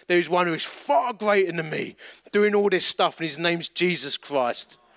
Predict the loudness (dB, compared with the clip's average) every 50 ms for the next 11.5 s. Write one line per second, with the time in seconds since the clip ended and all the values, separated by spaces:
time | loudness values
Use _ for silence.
0 | _ -20 -20 -20 -20 -20 -8 -2 0 0 0 0 0 -2 -2 0 2 0 2 2
1 | 2 2 0 0 0 0 0 0 0 0 -4 -6 -6 -8 -12 -8 -2 0 2 2
2 | 2 2 0 -2 -2 -4 -4 0 0 2 2 0 2 2 2 2 2 0 -2 -2
3 | 0 0 0 -2 0 2 2 2 2 0 -4 -2 0 2 2 2 0 -4 -4 -6
4 | -4 -4 -4 -2 -2 -4 -4 _ 2 2 2 2 0 -2 -2 -2 -2 -2 0 0
5 | 2 2 2 2 2 0 -2 -2 -4 -4 -8 _ -20 -20 -14 _ -4 -2 0 2
6 | 2 4 4 4 4 2 0 -2 -4 -4 -4 -2 0 2 2 4 2 0 -2 -6
7 | -14 -20 -12 _ -2 0 2 2 0 0 -4 -4 -4 -4 -4 -2 0 0 0 0
8 | -2 -2 0 2 2 2 0 -4 -16 -20 -14 _ -4 -4 -2 0 2 4 4 4
9 | 4 2 -2 -2 0 0 2 2 2 0 -2 -10 -20 -20 _ -6 0 2 4 4
10 | 4 4 2 0 -4 -2 -2 -2 -2 -4 _ _ 0 0 2 2 2 2 2 2
11 | 4 4 4 4 4 2 0 0 -2 -4